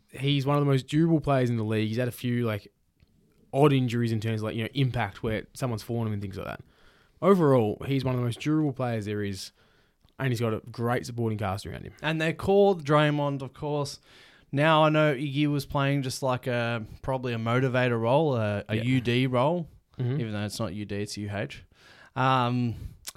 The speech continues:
Speaker 2: uh, Draymond, Klay, of course, Steve Kerr. B-, did they have Barbosa back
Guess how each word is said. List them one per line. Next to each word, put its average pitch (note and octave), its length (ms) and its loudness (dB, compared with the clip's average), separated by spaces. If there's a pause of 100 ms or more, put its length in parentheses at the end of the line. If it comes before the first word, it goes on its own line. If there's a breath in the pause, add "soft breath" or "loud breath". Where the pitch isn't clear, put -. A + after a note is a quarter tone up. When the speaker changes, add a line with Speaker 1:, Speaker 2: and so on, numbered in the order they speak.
(500 soft breath)
Speaker 2:
uh, C3 220 0
Draymond, D3+ 540 4
Klay, C#3 640 -2
of C3 120 -14
course, D#3 260 -4
Steve C#3 340 0
Kerr. C3 520 2 (800 soft breath)
B-, C#3+ 160 -6 (180)
did F#3 160 -2
they A3+ 120 2
have C#4 420 -2
Barbosa C3+ 800 2 (100)
back G#3 460 -4